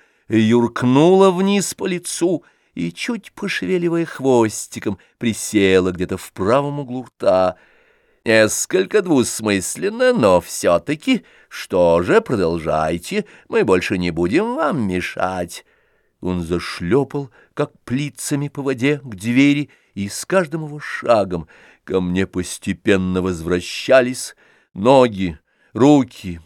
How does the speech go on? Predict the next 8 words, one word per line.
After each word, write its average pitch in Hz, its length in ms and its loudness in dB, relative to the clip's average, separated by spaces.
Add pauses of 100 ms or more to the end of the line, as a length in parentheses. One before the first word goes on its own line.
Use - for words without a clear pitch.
пальцы. 135 600 2 (240)
Душа 139 560 2
снова 135 600 2
равномерно 127 640 4
распределялась 131 800 4
по 180 160 -2
всему 170 320 -6
телу. 143 440 2